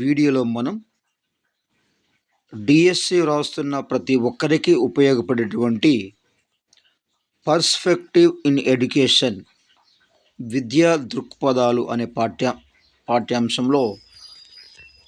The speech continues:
మనం కొన్ని విషయాలు నేర్చుకున్నామండి. మొదటి పాఠ్యాంశంలో ఈరోజు ఈ వీడియోలో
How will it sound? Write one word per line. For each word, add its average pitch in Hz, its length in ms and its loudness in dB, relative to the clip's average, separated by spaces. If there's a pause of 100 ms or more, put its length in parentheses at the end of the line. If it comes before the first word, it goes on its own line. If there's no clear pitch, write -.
(500)
మనం 156 280 0 (360)
కొన్ని 151 300 4
విషయాలు 156 320 2
నేర్చుకున్నామండి. 127 680 -2 (320)
మొదటి 139 340 0
పాఠ్యాంశంలో 127 600 -2 (1600)
ఈరోజు 156 440 4 (180)
ఈ 147 40 2 (100)
వీడియోలో 143 400 2